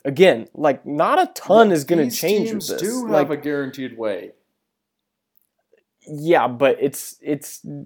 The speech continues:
Speaker 1: more narrowly construed, and as we've seen, it's
Speaker 2: But that's
Speaker 1: more,
Speaker 2: the point.
Speaker 1: more
Speaker 2: That's the
Speaker 1: subject to our
Speaker 2: point, is that
Speaker 1: preseason
Speaker 2: it's
Speaker 1: conceptions of a team than anything else.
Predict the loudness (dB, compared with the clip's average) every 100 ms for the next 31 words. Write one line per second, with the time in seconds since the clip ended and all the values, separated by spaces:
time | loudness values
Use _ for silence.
0 | -18 -12 -8 -2 0 0 2 2 2 0
1 | -4 -10 -4 -2 -2 0 0 0 -6 -6
2 | -6 -2 0 0 -4 -8 -10 -6 -4 -4
3 | 2 6 10 10 8 0 -8 -4 -2 4
4 | 10 10 8 8 8 8 8 4 4 0
5 | 0 2 4 4 2 -2 -6 -4 -2 -2
6 | -2 0 -2 -4 -6 -6 -4 -4 -2 -2
7 | -2 -6 -6 -8 -10 -10 -4 -2 -2 -6
8 | _ _ -4 -4 -2 -4 -4 -4 -2 -2
9 | -4 -14